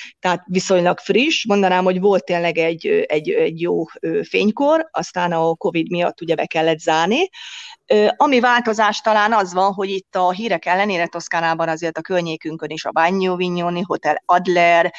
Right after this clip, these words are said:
és a különböző nagy hotelek mindig is működtek, volt szilveszteri parti is, tehát minden működött, ugye megtalálták azt a, azt a kibúvót, amivel működhetnek, hiszen,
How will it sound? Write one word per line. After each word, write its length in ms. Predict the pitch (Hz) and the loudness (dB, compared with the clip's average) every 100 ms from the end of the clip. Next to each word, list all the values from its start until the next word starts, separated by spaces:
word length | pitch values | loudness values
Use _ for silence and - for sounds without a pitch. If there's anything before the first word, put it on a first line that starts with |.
| - - | -14 -12
és 160 | 170 180 | -6 -4
a 40 | |
különböző 460 | 202 208 170 170 180 | 0 0 2 -2 -2
nagy 180 | 170 - | -2 -2
hotelek 580 | 170 170 170 190 226 | -2 2 4 4 2
mindig 220 | 226 214 165 | 0 0 0
is 180 | 156 | -2
működtek, 500 | 175 170 202 - 208 | -4 -4 -4 -2 -4
volt 180 | 170 170 | -2 -4
szilveszteri 580 | - 202 196 - 202 185 | -2 0 0 -2 -4 -2
parti 400 | 185 170 165 175 | 2 0 0 -4
is, 100 | 170 | -4
tehát 180 | 175 - | -4 0
minden 300 | 262 208 165 | 2 2 2
működött, 480 | 175 175 285 339 359 | -2 -2 0 0 -2
ugye 360 | 277 262 233 | 2 4 4
megtalálták 680 | 196 - 170 170 175 160 170 | 2 0 0 0 2 0 2
azt 220 | 165 - | -2 0
a, 400 | 165 160 165 160 | 2 4 2 0
azt 240 | - 160 175 | -4 -6 -6
a 40 | |
kibúvót, 540 | - 190 185 180 202 196 | -2 2 4 4 2 2
amivel 320 | 180 175 170 | 0 2 0
működhetnek, 720 | 160 160 165 151 - 185 311 - - - | -2 -6 -6 -6 0 2 2 -2 -14 -12
hiszen, 560 | - 180 196 175 180 | -10 -4 2 2 2